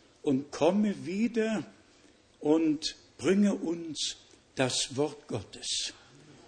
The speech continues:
Brüder und Schwestern, noch ruft Gott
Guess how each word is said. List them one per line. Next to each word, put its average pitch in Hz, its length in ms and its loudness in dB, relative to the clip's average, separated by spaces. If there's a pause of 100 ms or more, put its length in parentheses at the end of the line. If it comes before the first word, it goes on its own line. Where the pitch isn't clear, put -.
(220)
Brüder 254 360 10
und 247 200 8
Schwestern, 247 520 4 (160)
noch 175 720 6
ruft 185 600 6 (400)
Gott 226 400 6